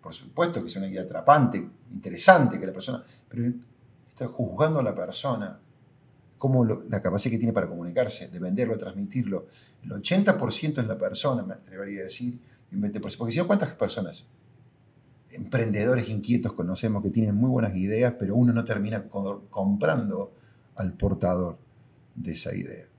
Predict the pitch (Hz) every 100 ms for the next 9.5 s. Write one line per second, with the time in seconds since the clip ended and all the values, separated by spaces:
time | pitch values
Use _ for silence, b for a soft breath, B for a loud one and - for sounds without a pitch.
0 | _ - 190 131 - _ b b b -
1 | 139 135 170 220 - - - - - -
2 | - - - - _ - - - 92 104
3 | 110 92 76 - - _ _ _ _ _
4 | _ _ _ b b b b b _ -
5 | 185 202 226 214 185 - 135 135 135 -
6 | 220 170 214 202 147 156 156 160 156 226
7 | 214 175 - - - 180 254 185 139 156
8 | 165 131 - - - - - - 98 113
9 | 113 104 95 87 -